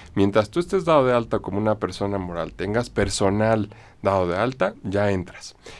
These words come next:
Evidentemente las empresas que tienen más personal, pues son las más vulnerables a las multas, porque evidentemente te cobran dependiendo del tamaño de tu empresa. Entonces, entre más personal tengas,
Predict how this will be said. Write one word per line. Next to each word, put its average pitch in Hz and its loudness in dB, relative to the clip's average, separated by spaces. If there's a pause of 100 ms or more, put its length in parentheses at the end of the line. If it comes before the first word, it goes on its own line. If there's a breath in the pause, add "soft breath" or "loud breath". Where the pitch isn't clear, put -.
(120)
Evidentemente 143 2
las 110 -2
empresas 107 -4
que - -10
tienen 104 -2
más 107 2
personal, 131 0
pues 101 -6
son 104 0
las 107 0
más 98 2
vulnerables 113 0
a 123 0
las 131 -2
multas, 131 -2 (380 loud breath)
porque 196 2
evidentemente 123 2
te - -8
cobran 98 -2
dependiendo 92 -4
del 87 -6
tamaño 90 -8
de 90 -10
tu - -16
empresa. 80 -12
Entonces, - -8
entre 85 -6
más 107 0
personal 101 -4
tengas, 151 -4